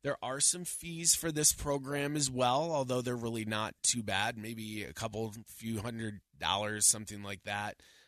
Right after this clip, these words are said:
uh, but not too bad, uh, by comparison. chafa, um, there may be some additional higher charges depending on who the lender is,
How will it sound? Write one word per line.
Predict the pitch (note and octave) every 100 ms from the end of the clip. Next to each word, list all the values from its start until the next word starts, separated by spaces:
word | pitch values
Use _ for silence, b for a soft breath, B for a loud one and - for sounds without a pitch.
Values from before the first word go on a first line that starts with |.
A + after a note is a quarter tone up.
| _
uh, | F#2+ F#2 F#2
but | B2 A2
not | A#2 A#2 -
too | C#3+
bad, | A#2+ A2 G#2+ A2+ A#2+ B2
uh, | A2 G#2
by | G2+ A2
comparison. | - G#2 G#2 A2 G#2+ A2+ G2
chafa, | - A2 G2+ - A2 A2 G2 B B B B B - -
um, | G#2 G2 F#2+ F2+ F2+ - _ - - - - C#3
there | B2+ B2
may | A2+
be | A2 A2
some | - A2+
additional | A2 - A#2 G#2 G#2 - _ -
higher | - A#2 A2+ A2
charges | G#2 G#2+ G#2+ G2 G#2 G2+ G2 -
depending | G#2 A#2 A2 G#2
on | G2+
who | A#2
the | G2+
lender | G2+ G#2 G#2+ G#2+
is, | A2 A#2 B2 -